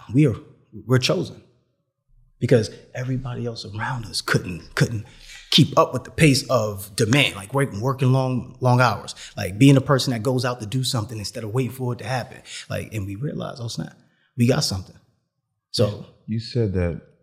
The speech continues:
Speaker 2: you had to become someone to get the result that you wanted.
Speaker 1: Right.
Speaker 2: What was the result that you was looking for?
Speaker 1: The result I was looking for was a better me, right? The result I was looking for was more time and freedom.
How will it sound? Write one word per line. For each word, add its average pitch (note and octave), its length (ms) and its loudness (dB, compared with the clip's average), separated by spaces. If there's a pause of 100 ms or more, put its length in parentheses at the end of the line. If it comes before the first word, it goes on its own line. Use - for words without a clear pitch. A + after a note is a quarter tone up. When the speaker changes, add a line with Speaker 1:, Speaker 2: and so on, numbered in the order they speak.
(100)
Speaker 2:
you G2+ 220 2
had F#2+ 300 4
to E2+ 380 -2 (1160)
become A#2 580 2
someone E2+ 540 2 (180)
to D#2+ 280 -4 (560)
get G2+ 100 4
the F2 60 2
result E2 300 -2
that D#2 160 -12
you D#2 100 -4 (140)
wanted. D#2+ 180 -2
Speaker 1:
Right. G2+ 300 -4 (300)
Speaker 2:
What F#2 180 4
was G#2 100 4
the F#2+ 60 2
result F2 360 -2
that D#2+ 140 -10
you E2 60 -6
was D2+ 80 -6
looking D#2+ 200 -6
for? C#2+ 160 -10 (220)
Speaker 1:
The A#2+ 80 2
result A#2+ 360 4
I E3+ 60 0
was C3 120 2
looking D3 240 0
for D#3+ 400 -6 (360)
was A2 540 0
a G#2 60 -8
better A2+ 320 0
me, B2 380 -2 (200)
right? B2 180 0
The G#2 80 -6
result A#2 260 2
I - 40 4
was C#3 100 2
looking D#3 180 2
for C#3 180 -2
was A2 160 -4
more A2+ 140 0
time A#2+ 320 -4
and G#2 100 -4
freedom. G2+ 400 -10